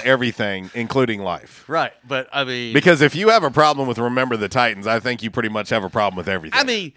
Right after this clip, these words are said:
Speaker 2: my significant other doesn't really like a lot of sports movies, but, but when Remember the
Speaker 1: That's
Speaker 2: Titans,
Speaker 1: awful.
Speaker 2: but when Remember the Titans come on, she'll stop. She'll sit there and she'll watch that because she loves that movie herself.
Speaker 1: It is one of the greatest movies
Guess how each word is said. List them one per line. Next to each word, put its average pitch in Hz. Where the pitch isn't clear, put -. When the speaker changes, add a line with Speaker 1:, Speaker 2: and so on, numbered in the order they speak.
Speaker 2:
my 190
significant 175
other 160
doesn't 139
really 123
like 123
a 120
lot 123
of 117
sports 135
movies, 147
but, 139
but 131
when 120
Remember 175
the 123
Speaker 1:
That's 117
Speaker 2:
Titans, 92
Speaker 1:
awful. -
Speaker 2:
but 165
when 143
Remember 156
the 131
Titans 165
come 165
on, 170
she'll 262
stop. -
She'll 233
sit -
there 117
and 107
she'll 190
watch 131
that 139
because 117
she 175
loves 131
that 107
movie 107
herself. 113
Speaker 1:
It 147
is 117
one 127
of 117
the 107
greatest 104
movies 92